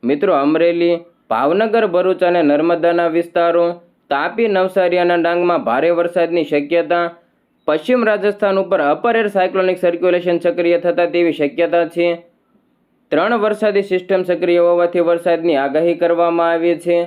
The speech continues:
તો આ બાજુ ચોમાસું ટૂંક જ સમયમાં દિલ્હી સહિત ઉત્તર ભારતના વિવિધ રાજ્યોમાં પ્રવેશ કરશે. હવામાન વિભાગે શુક્રવારે રાજધાની દિલ્હીમાં વાવાઝોડા અને વરસાદ માટે ઓરેન્જ એલર્ટ જાહેર કર્યું છે.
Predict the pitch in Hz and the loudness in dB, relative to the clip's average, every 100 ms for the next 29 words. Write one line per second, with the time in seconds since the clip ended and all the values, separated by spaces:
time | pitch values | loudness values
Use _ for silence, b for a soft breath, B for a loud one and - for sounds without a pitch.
0 | 175 _ _ 139 147 170 170 175 165 113 | -6 _ _ -2 0 0 0 0 0 -2
1 | - _ _ _ 143 156 202 233 240 196 | -6 _ _ _ -2 0 0 0 0 0
2 | 202 208 202 190 185 180 185 139 147 190 | 0 -2 -2 0 0 0 0 0 -2 0
3 | 226 208 202 180 170 185 170 170 170 165 | -2 0 0 0 -2 -2 0 2 0 0
4 | 170 139 170 165 170 165 170 170 139 147 | 0 0 0 0 -2 0 0 0 0 0
5 | 170 170 175 170 175 170 170 - _ _ | 0 0 -2 -2 -2 -2 -4 -12 _ _
6 | _ - 110 143 202 233 226 208 202 196 | _ -4 -2 0 0 0 0 -2 -2 -2
7 | 202 196 185 185 180 175 165 165 160 170 | -2 -2 0 0 0 2 2 0 0 0
8 | 175 170 170 170 170 170 127 - _ _ | 0 0 0 0 2 2 -2 -6 _ _
9 | _ 104 104 113 156 226 185 214 202 190 | _ -8 -2 -2 0 -2 0 0 2 0
10 | 190 180 175 175 175 175 175 170 143 151 | 0 0 0 -2 -2 0 0 0 2 2
11 | 170 165 175 165 135 147 160 160 170 170 | 0 0 0 0 0 0 -2 -2 0 0
12 | 165 170 | 0 -2